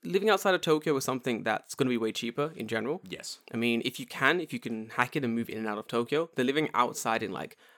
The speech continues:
Speaker 1: Kanagawa or, like, Shibuya or Sh-, Shibuya, Kanagawa or Saitama or Chiba
Speaker 2: Mm.
Speaker 1: or I'm forgetting one. No, Kanagawa. Yeah.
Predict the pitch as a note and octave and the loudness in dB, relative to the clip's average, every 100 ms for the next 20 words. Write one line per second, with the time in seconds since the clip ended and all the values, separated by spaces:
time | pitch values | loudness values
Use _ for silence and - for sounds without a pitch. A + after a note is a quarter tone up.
0 | _ - G#2 A2+ B2 A#2+ A2+ A2 E2+ G2 | _ -14 -2 4 6 6 4 2 -2 -8
1 | F2+ - G#2+ G#2+ G#2+ G2+ G#2 G2+ E2+ E2 | -6 -4 -4 -2 -2 -2 -4 -6 -6 -8
2 | - - - - - - - C3 C#3 D3 | -8 -10 -10 -10 -10 -12 -6 4 10 10
3 | C3+ A2+ C3 B2 B2 A2+ A2 G2 - - | 10 6 4 4 4 4 4 2 -2 -6
4 | - A#2 A2 G#2 A2 B2 G#2 G2 G2 G#2+ | -6 -4 0 -2 -2 -6 -4 -2 -4 -6
5 | - _ _ _ _ _ _ A2 - A2+ | -12 _ _ _ _ _ _ -14 -4 -4
6 | G#2 A2 - _ _ _ _ _ _ _ | -2 -6 -10 _ _ _ _ _ _ _
7 | _ C3 C3 - _ _ C3 A#2 A2 - | _ -2 -2 -4 _ _ -2 0 0 0
8 | F#3+ | -2